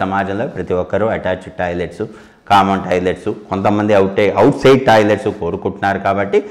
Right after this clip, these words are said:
దానికి తగ్గట్టుగా మనం ఇంటి నిర్మాణము ప్లానింగ్లో చాలా జాగ్రత్తగా పదహారు డైరెక్షన్లో మార్పు చేసుకొని మర్మస్థానాల్లో లేకుండా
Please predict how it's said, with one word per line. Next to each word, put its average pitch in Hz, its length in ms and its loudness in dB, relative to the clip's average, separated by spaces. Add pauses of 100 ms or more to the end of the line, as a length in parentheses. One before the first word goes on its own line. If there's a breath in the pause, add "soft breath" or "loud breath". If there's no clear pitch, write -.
(340 loud breath)
దానికి 147 440 6
తగ్గట్టుగా 120 560 6 (800)
మనం 127 200 4 (440)
ఇంటి 104 200 -4 (100)
నిర్మాణము 92 480 -4 (140)
ప్లానింగ్లో 92 460 -4 (120)
చాలా 95 240 -4 (180)
జాగ్రత్తగా 95 640 0 (360 loud breath)
పదహారు 104 440 4
డైరెక్షన్లో 98 460 2 (120)
మార్పు 92 300 0
చేసుకొని 98 320 -2 (100)
మర్మస్థానాల్లో 92 840 -4
లేకుండా 95 380 -4